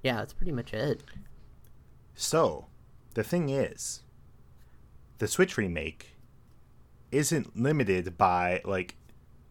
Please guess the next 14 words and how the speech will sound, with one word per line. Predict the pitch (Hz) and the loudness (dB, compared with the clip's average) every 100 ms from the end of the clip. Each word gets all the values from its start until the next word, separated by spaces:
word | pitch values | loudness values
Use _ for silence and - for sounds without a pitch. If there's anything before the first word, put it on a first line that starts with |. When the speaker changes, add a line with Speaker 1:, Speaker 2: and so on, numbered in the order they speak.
| - | -16
Speaker 2:
the, | 95 104 | -2 0
to | - - 123 | 0 0 2
express | 110 - - 135 - - | 4 2 2 2 2 -4
the | 104 110 98 - - - - - | 0 2 2 -2 -16 -20 -20 -18
separation | - - 101 107 113 101 | -4 -4 -2 -2 -2 -4
between | 95 104 101 98 95 - - - - | -4 -4 -2 -2 -6 -8 -18 -18 -10
ground | - 104 104 98 | 0 2 2 0
and | 92 | 0
water, | 95 98 98 | 2 2 2
you | 95 90 | -2 -2
need | 98 | -2
an | 90 90 | -2 -2
entire | 85 95 92 82 | -4 -2 -2 -2
tile. | 82 - 92 76 - | -4 -4 -4 -4 -8